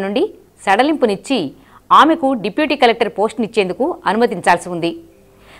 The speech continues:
తర్వాత ముఖ్యమంత్రి, ఆ పైన గవర్నర్ ఆమోదం తీసుకొని రెగ్యులేషన్ జారీ చేయనున్నారు. దీన్ని శాసనసభ ముందుంచుతారు. ఈ ప్రక్రియ పూర్తయ్యేందుకు మూడు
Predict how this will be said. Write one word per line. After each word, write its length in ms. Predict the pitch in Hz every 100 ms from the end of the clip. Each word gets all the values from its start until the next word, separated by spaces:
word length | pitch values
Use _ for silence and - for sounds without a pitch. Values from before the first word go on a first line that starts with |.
| -
తర్వాత 340 | - 311 359 349 311
ముఖ్యమంత్రి, 460 | 233 - 254 220 240 233 - - -
ఆ 20 | -
పైన 180 | 254 269 190
గవర్నర్ 340 | 196 208 185 - 175
ఆమోదం 320 | 202 247 220 -
తీసుకొని 380 | 175 - 202 320 - - _ _ 226
రెగ్యులేషన్ 540 | 262 339 359 - 285 208
జారీ 220 | 180 233 233
చేయనున్నారు. 460 | 170 165 165 156 151 - _ _ _ _ - 175
దీన్ని 320 | 285 349 277 294
శాసనసభ 500 | - 214 247 - 220 202 180
ముందుంచుతారు. 540 | 214 190 135 165 156 - _ _ _ _ _ _ 214
ఈ 40 | 262
ప్రక్రియ 320 | 262 220 330 339 330
పూర్తయ్యేందుకు 600 | 240 262 233 208 196 233 165 - - - 190
మూడు 180 | 262